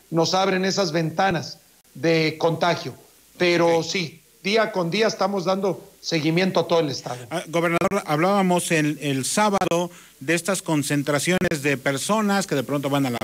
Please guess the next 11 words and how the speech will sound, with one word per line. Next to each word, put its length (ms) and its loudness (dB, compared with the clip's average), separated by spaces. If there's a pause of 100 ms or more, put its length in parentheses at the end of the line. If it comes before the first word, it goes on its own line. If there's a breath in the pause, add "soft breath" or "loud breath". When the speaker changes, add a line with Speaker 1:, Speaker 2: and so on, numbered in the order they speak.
Speaker 2:
fiesta. 460 0 (300 loud breath)
Usted 180 -2
nos 180 0
hablaba 340 2
de 100 0
un 100 2
lienzo 320 0
charro 340 0
donde 240 0
hubo 160 4
fiesta. 380 0